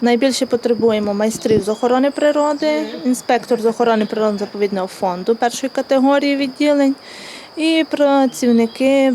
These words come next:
природних, провідні фахівці з рекреації. Рівень зарплати у нас так, державна установа, досить низький по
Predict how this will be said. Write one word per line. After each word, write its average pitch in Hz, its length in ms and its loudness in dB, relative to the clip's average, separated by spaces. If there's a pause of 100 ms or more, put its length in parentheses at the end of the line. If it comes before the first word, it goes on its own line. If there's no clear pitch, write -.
природних, 226 920 0 (460)
провідні 233 340 2
фахівці 233 640 -2
з 226 40 0
рекреації. 202 800 -2 (200)
Рівень 269 280 0
зарплати 254 540 -2
у 254 40 0
нас 247 240 0
так, 220 200 -2 (320)
державна 220 420 -4
установа, 233 520 -2 (120)
досить 226 540 -4 (640)
низький 208 800 -2 (320)
по 185 80 -10